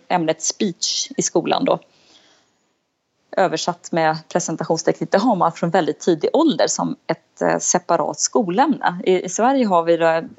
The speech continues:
ja, som en del i svenskundervisningen. Och, eh, så många människor jag träffar när jag utbildar som har, de har stått i skolan och blivit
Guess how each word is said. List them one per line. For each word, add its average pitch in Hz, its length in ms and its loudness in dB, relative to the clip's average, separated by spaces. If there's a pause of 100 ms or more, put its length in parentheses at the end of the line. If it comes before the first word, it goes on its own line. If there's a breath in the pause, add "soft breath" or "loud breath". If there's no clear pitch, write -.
(160)
ja, 156 160 -2
som 180 220 -4
en 165 180 -4
del 208 420 2
i - 40 -8
svenskundervisningen. 170 1040 -2 (960 soft breath)
Och, - 480 -4
eh, 180 280 2
så - 220 0
många 240 260 0
människor 202 400 0
jag 170 140 2
träffar 202 300 -2
när 190 80 -2
jag 165 100 2
utbildar 175 460 0
som 165 420 -2
har, 165 380 0 (260)
de 202 120 2
har 226 80 2
stått 269 300 -2
i 262 40 4
skolan 160 720 0
och 170 180 -4 (100)
blivit 170 520 -2